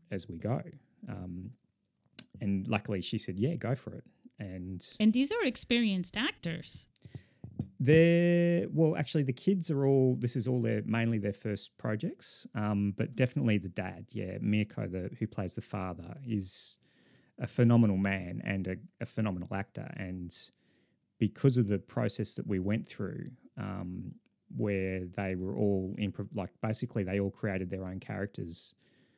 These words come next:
Speaker 1: with,
Speaker 2: Mm.
Speaker 1: with me as a conversation, you know, the, the, are, are you familiar with the process at all, Susie, the character-based improvisation?
Speaker 2: Oh, yes, of course.
Speaker 1: Yeah,
Speaker 2: I, I
Speaker 1: cool.
Speaker 2: took drama classes
Speaker 1: Oh,
Speaker 2: in,
Speaker 1: cool.
Speaker 2: in
Speaker 1: Yeah.
Speaker 2: every high school I attended.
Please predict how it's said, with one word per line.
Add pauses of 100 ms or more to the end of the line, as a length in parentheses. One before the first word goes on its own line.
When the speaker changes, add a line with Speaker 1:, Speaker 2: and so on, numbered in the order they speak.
(480)
Speaker 1:
with,
Speaker 2:
Mm.
Speaker 1:
with
me
as
a
conversation,
you
know,
the, (160)
the,
are, (200)
are
you
familiar
with
the (100)
process
at
all,
Susie,
the (100)
character-based
improvisation? (760)
Speaker 2:
Oh,
yes,
of
course.
Speaker 1:
Yeah,
Speaker 2:
I,
I (120)
Speaker 1:
cool.
Speaker 2:
took
drama
classes
Speaker 1:
Oh,
Speaker 2:
in,
Speaker 1:
cool.
Speaker 2:
in
Speaker 1:
Yeah.
Speaker 2:
every
high
school
I
attended.